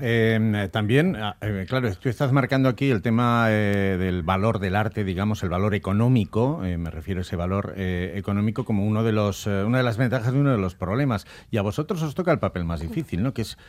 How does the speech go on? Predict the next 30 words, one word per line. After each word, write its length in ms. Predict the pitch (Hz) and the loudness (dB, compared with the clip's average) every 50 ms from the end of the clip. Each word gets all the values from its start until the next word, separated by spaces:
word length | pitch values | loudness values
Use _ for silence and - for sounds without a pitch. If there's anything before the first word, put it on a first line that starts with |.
| - - - - | -20 -20 -18 -8
descubrir, 680 | - 92 104 95 - - 92 90 104 131 135 104 - - - - - - _ - - | -2 -2 -2 -2 -2 -6 -4 -2 0 0 0 -2 -4 -12 -20 -20 -20 -20 _ -8 -4
eh, 380 | 107 101 98 95 92 90 90 87 - | -2 0 0 0 0 0 -2 -2 -2
talento 560 | 98 101 104 120 127 120 - 147 165 185 - - - - - - - _ | 0 2 2 2 2 2 2 0 0 0 -2 -8 -18 -20 -20 -20 -12 _
y 120 | - 104 | -2 0
luego 240 | 98 104 113 151 - | 2 4 2 2 2
convencer 720 | - 165 135 117 104 104 101 101 - 170 196 180 104 85 - | 4 2 2 4 2 0 0 -2 2 2 2 2 2 0 -6
al 380 | - 76 101 98 95 95 90 - | -4 -2 0 0 0 0 -2 -2
comprador, 640 | - 107 98 92 95 90 92 117 165 190 131 - | -2 -2 -2 0 0 0 0 2 2 2 2 0
¿no? 300 | 87 110 151 190 208 170 | -2 0 0 0 0 0
Eh, 220 | 113 104 101 98 | 0 2 2 0
de 160 | 87 90 95 87 | 0 -2 -4 -4
que 160 | - 101 90 | -2 -4 -2
realmente 480 | 87 101 104 110 110 117 120 117 127 | -2 0 0 2 2 2 2 2 2
hay 140 | 120 120 120 | 2 2 2
ahí 80 | 117 120 | 2 2
talento 480 | - 127 120 120 123 120 - 156 - - | 2 2 2 2 2 2 0 -2 -4 -4
y 80 | 127 | -6
que 140 | 101 - 107 | -4 -4 -2
puede 200 | - 120 120 120 | 0 0 0 0
ser 120 | 117 - 117 | 0 0 0
una 120 | 113 107 | 0 0
buena 180 | 104 98 107 101 | 2 2 0 0
inversión. 440 | 101 95 90 90 82 - - 180 135 | 0 0 -2 -2 -4 -2 0 0 0
Es 80 | 104 | 0
decir, 280 | 85 101 90 - 107 101 | 0 -2 -2 -2 -4 -2
aparte 320 | - 120 - 139 135 - 165 | -4 0 0 0 2 2 2
de 60 | 143 | 2
los 120 | 131 117 | 2 4
nombres 300 | 104 135 131 127 117 104 | 4 4 4 4 2 0
consolidados, 680 | - - 123 110 - 113 110 110 110 117 123 143 143 - | 0 -2 -2 0 0 0 2 4 4 4 4 2 0 -2